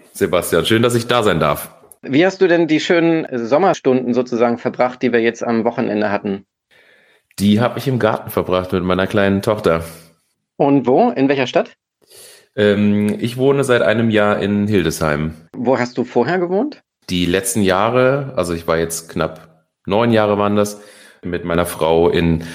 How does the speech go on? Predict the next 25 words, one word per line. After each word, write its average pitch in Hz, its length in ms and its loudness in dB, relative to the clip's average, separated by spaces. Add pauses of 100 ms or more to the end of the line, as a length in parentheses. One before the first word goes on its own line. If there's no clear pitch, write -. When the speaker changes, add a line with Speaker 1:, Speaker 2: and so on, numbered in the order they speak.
(320)
Speaker 1:
der 101 120 2
bayerischen 135 460 2
Landeshauptstadt 117 800 -2 (400)
in 104 140 -6
München. 98 560 -8 (160)
Gebürtig 95 420 -4
komme 92 180 -2
ich 82 100 -4
eigentlich 82 240 -6
vom 80 140 -4
Rhein, 80 460 -2
aus - 100 -14
der 87 100 -2
Nähe 78 200 -2
von, 80 320 -8 (140)
von 90 200 -8
Köln. 117 360 0 (480)
Aber 92 440 2
uns 85 200 -2
hat's, - 380 -4
ähm, 85 540 -2
jobtechnisch 82 760 -2
nach 85 140 -4
München 92 320 0
verschlagen. 80 640 0